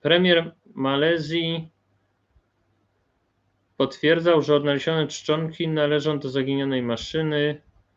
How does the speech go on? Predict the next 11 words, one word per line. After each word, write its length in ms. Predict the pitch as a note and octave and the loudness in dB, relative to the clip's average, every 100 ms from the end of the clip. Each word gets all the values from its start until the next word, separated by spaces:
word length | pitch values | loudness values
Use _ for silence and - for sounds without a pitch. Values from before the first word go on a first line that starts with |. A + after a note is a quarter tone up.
| _ _ _ | _ _ _
Stwierdził, 380 | - D3 D3 C3+ | -4 -2 0 -2
że 120 | C3 | -2
samolot 540 | C#3+ C#3+ C#3 C3+ C3 | -2 -2 0 0 -2
wpadł 280 | - C#3 C3+ | -4 -4 -2
do 60 | C3 | -4
Oceanu 340 | B2+ C3 C3+ | -2 -4 -2
Indyjskiego. 800 | C3 B2 A2+ - - D3+ D#3 D3 | -2 -2 -4 -6 -2 0 2 2
Według 480 | C#3 C3+ C3 C#3+ C3 | 2 -2 -4 -4 -4
rządu 260 | C#3 C#3+ | -2 0
malezyjskiego 640 | C#3 C3 B2+ A#2+ - C#3+ C3+ | 0 0 -2 -6 -2 0 2
żadna 580 | C3 B2 B2+ B2 - | 0 -2 -2 -4 -8